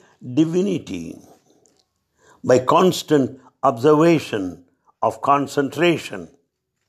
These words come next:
by which you will have that self-awareness or Atma Jnana. Awareness of the self or self-awareness mean the same,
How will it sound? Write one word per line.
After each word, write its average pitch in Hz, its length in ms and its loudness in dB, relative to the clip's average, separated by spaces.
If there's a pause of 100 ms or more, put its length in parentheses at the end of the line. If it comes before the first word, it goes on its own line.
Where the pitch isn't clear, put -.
(440)
by 165 240 4
which 185 420 0 (200)
you 127 160 -8
will 127 120 -6
have 110 320 -6 (220)
that 113 260 -2 (140)
self-awareness 117 1500 0 (260)
or 104 180 -6 (100)
Atma 107 360 -2
Jnana. 82 580 -14 (580)
Awareness 180 680 4
of 135 140 -2
the 123 100 -4
self 180 480 -4 (320)
or 165 120 0
self-awareness 135 1400 0 (260)
mean 147 280 0
the 117 120 0
same, 90 400 -6